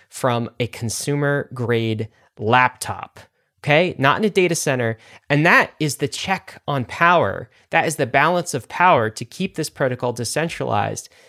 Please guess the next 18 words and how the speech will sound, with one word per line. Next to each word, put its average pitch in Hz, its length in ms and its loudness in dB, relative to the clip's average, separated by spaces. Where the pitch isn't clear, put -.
at 139 200 -2
the 117 100 -2
validator 113 880 0
level. 92 420 -8
So - 200 0
I 143 100 0
really 202 420 2
like 165 260 2
that 131 180 -2
design. 123 400 -2
Can 247 160 -4
I 320 80 -2
ask 196 280 -2
you, 202 200 -4
like, 165 160 0
structurally, 127 640 -2
how 254 320 -4
hopeful 117 720 -4